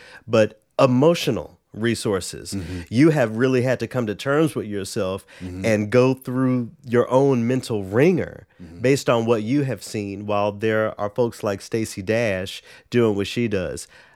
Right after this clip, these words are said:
Speaker 1: I don't think it's appropriate for you to try to cancel a black woman. I'll say that for the listeners now. What I will ask you is,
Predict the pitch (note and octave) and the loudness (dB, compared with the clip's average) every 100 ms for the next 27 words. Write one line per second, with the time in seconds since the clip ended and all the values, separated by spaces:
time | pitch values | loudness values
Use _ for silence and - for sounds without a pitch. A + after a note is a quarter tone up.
0 | _ - C3+ F3+ D#3+ C#3+ D#3+ C3+ A#2+ A#2+ | _ 2 4 6 4 2 2 2 0 -4
1 | G#2+ - C3 C#3+ C#3 C#3+ C#3 C3+ - - | -6 -2 0 0 0 -2 -2 -4 -8 -6
2 | A#2+ A2 G#2 G#2 G2+ G2+ - G#2+ A2 B2+ | -2 0 2 4 2 0 -8 -6 0 0
3 | C#3 D3+ D3 C3+ A#2 A#2+ F#2+ _ _ - | 0 -2 -2 2 2 0 -8 _ _ -4
4 | C#3 B2 A#2+ C3 A#2+ C3 A2+ B2 B2 A#2+ | 0 0 0 -2 0 0 0 0 0 0
5 | C3+ B2 A2+ A#2 - B2 A2+ A#2+ - A#2 | -2 0 0 -2 0 0 2 0 2 2
6 | G#2 G2+ A2+ B2 - G#2 G2 G#2+ A2 B2+ | 2 0 0 -2 -2 -6 -4 -2 -2 -2
7 | C3+ - - - - B2 G#2+ A2 C#3+ F3 | -6 -14 -20 -10 4 6 6 4 6 4
8 | A#2 A#2 A2+ A2 - A2 G#2+ G#2+ - G#2 | 2 -4 -4 -6 -10 -8 -6 -6 -4 -2
9 | G2+ F#2+ | -2 -4